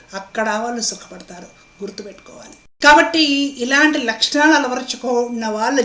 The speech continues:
జీవితమే ప్రశాంతంగా ఉంటుంది. ఇలాంటి సాత్వికమైన లక్షణాలు, సాత్వికమైన భావజాలాలు, ఇలాంటి ఆలోచనలు, ఇలాంటి కర్మలు లేదా యాక్టివిటీస్ ఏవైతే ఉంటాయో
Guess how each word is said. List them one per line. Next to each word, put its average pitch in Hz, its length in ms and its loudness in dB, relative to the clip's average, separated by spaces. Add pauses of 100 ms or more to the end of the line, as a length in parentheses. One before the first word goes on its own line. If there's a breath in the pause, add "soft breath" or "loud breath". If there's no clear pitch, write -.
జీవితమే 226 380 -8 (140)
ప్రశాంతంగా 226 680 -6 (120)
ఉంటుంది. 185 500 -12 (580 loud breath)
ఇలాంటి 269 360 0
సాత్వికమైన 269 840 -4
లక్షణాలు, 202 600 -4
సాత్వికమైన 240 680 -4 (100)
భావజాలాలు, 202 680 -4 (140)
ఇలాంటి 247 340 -2 (140)
ఆలోచనలు, 214 580 -6
ఇలాంటి 247 380 -4
కర్మలు 214 340 -6 (100)
లేదా 196 160 -8
యాక్టివిటీస్ 220 640 -10
ఏవైతే 196 340 -10
ఉంటాయో 180 400 -10